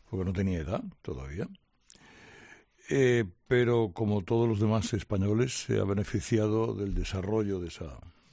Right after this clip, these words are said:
ley de leyes. ¿Cree que en ese cumpleaños de la Constitución es una paradoja que el gobierno lo celebre con una reunión,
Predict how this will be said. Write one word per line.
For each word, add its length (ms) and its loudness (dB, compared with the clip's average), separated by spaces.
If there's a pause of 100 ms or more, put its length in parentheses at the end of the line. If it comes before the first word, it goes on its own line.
ley 200 -2
de 140 -4
leyes. 440 -8 (1000)
¿Cree 280 2
que 560 2 (600)
en 400 4
ese 260 -2
cumpleaños 540 2
de 60 0
la 100 -2
Constitución 580 -2
es 100 -2
una 200 2
paradoja 480 2
que 80 0
el 80 2
gobierno 560 2 (680)
lo 140 -4
celebre 440 2
con 160 -2
una 280 2
reunión, 880 2